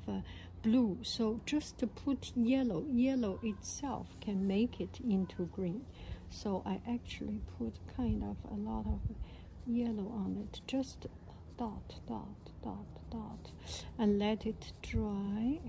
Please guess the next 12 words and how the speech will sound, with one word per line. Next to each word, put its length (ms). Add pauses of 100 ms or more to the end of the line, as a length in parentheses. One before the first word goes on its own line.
(1000)
So 300
this 260
is 180 (160)
early 400
spring, 1000 (1120)
I'm 340
guessing. 540 (280)
<laughs> 580 (840)
This 160
is 180 (140)
early 380
spring, 800